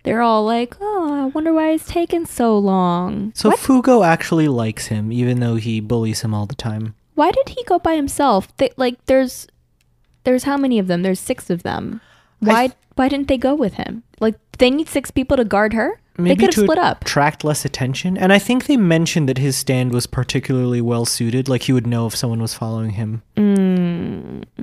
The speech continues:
Speaker 2: I, I
Speaker 1: There,
Speaker 2: guess.
Speaker 1: there could have been two of 'em, you know? Four, four of 'em the guard,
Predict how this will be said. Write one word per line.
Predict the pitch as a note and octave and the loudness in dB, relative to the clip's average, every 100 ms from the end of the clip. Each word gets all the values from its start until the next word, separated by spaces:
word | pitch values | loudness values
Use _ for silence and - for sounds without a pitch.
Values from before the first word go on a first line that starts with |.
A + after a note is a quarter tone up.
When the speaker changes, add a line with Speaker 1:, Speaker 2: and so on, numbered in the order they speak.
| B3 _ _ - | -12 _ _ -8
Speaker 2:
I, | C#3 - _ _ - - | -8 -8 _ _ -14 -6
I | C3+ | -2
Speaker 1:
There, | B2 | -2
Speaker 2:
guess. | G#2+ G#2+ | -2 -2
Speaker 1:
there | C5+ | -2
could | - | 0
have | F#4 | 2
been | B3 | 2
two | - - | 0 -2
of | F#2+ - | -4 -8
'em, | A3 A3 _ _ _ _ _ - | -10 -10 _ _ _ _ _ -4
you | B3+ | -2
know? | C4 D4+ - _ _ - | 0 -2 -8 _ _ -14
Four, | - D4 D#4 C#4+ | 2 4 6 4
four | - D4+ D4+ | 0 0 2
of | C#4 | 2
'em | C4+ | 0
the | |
guard, | B3 A3+ | 2 0